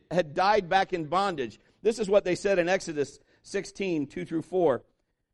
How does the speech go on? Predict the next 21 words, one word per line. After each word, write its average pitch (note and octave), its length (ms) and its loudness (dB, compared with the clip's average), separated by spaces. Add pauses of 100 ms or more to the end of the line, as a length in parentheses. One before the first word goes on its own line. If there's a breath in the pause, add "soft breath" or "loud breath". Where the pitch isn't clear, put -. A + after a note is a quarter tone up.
(680)
There A#3 180 2
too, E3 540 -4
the C#3 100 -2
whole A#3+ 220 0
community G3+ 560 -4
of B2+ 120 0
Israel B2+ 360 -4
complained D3 500 -8
about D3+ 260 -4
Moses C#3 680 -4 (120)
and D3 160 -6
Aaron. E2 340 -4 (760)
"Only D#3 280 0
the C3+ 80 -4
Lord C#3+ 240 0
had B2 140 -10
killed F#3+ 240 -4
us C#3 140 -12
back D3 280 -6
in C#3+ 100 -6
Egypt." C3+ 440 -8